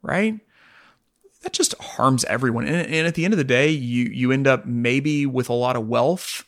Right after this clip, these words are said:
'cause I know that there are people who've become wealthy doing it that way. I also, the people that I know that are that way, that have become wealthy, are miserable.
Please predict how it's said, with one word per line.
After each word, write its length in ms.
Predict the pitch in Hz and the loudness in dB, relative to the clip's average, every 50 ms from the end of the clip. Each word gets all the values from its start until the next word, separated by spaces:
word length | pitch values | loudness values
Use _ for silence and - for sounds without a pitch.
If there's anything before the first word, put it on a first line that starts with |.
| _ _ - | _ _ -10
'cause 140 | - 127 | -6 -4
I 60 | 123 123 | -2 0
know 200 | 120 120 127 127 | 2 2 2 2
that 140 | 123 113 | 0 0
there 100 | - 120 | 0 0
are 60 | 120 120 | -2 0
people 340 | - - 123 - 131 120 | -2 -2 -2 0 0 0
who've 200 | 120 123 120 117 | 0 0 -2 -2
become 360 | 123 - - - - 120 120 120 | -2 -6 -6 -4 -2 -2 0 0
wealthy 400 | 117 135 135 123 - - 131 123 | 0 0 0 0 -2 -2 -4 -2
doing 320 | 113 - 123 123 131 135 | 0 0 0 2 2 0
it 140 | 131 123 - | -2 -2 -2
that 240 | 127 123 - - - | -2 -2 -2 -2 -4
way. 400 | 123 123 - 143 165 190 196 - - - - - - - _ _ _ _ _ - | -4 -2 -2 0 -2 -2 -4 -6 -12 -18 -20 -20 -20 -20 _ _ _ _ _ -6
I 100 | - 165 | -4 -2
also, 300 | 254 349 330 - 285 247 | 0 0 0 2 2 0
the 180 | - 123 120 104 | 0 -2 -4 -4
people 260 | - 160 202 - 160 | -2 -2 -2 0 0
that 100 | 139 127 | 0 2
I 60 | 120 | 2
know 320 | 117 113 113 117 131 147 | 2 2 2 2 2 0
that 140 | 143 135 127 | 0 0 -2
are 80 | 120 117 | -2 0
that 240 | 113 117 120 - - | 0 -2 -2 -2 -2
way, 140 | 120 120 | -2 -2
that 100 | 113 117 | -2 -4
have 200 | 110 110 120 143 | -6 -6 -6 -6
become 300 | 160 170 - - 190 190 | -6 -6 -6 -6 -4 -4
wealthy, 460 | 196 208 202 196 - 220 - 214 214 233 | -2 -4 -4 -4 -4 -2 -2 -2 -2 -4
are 220 | - - - 135 | -6 -6 -4 -2
miserable. 560 | 131 135 147 160 - - - - - - - | 0 0 0 -2 -2 -4 -6 -6 -8 -12 -14